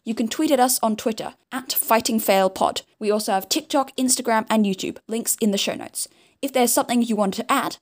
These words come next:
for example, you've heard of a different technology, then send us a voice message. Go to anchor dot F M slash fighting failure. That's anchor dot F M slash fighting failure with no spaces,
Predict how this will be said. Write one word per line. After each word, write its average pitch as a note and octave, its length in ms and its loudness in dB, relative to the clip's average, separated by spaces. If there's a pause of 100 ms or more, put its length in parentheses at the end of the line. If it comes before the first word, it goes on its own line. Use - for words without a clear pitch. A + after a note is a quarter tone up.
for B3 100 -2
example, G#3 420 0
you've F#3+ 140 -6
heard G#3+ 160 0
of F#3 80 -6
a F#3 40 -4
different G#3 340 -4
technology, A3 680 0 (220)
then A#3+ 160 2
send D4+ 200 2
us D4 160 0
a A#3 80 2
voice G#3+ 300 0
message. - 340 -8 (300)
Go G#3+ 120 -4
to - 220 -6
anchor C#4 220 -2
dot G#3 240 -2
F G3+ 140 -4
M C#4 200 -2
slash - 360 -2
fighting F#3 340 -2
failure. - 380 -2 (100)
That's - 240 -6 (100)
anchor A#3+ 440 -2
dot - 340 -4
F F#3 340 -6
M B3 260 -6 (100)
slash - 440 -6 (160)
fighting F3+ 320 -10
failure G3 460 0
with A3 140 -8
no E3 140 -8
spaces, A3 480 -2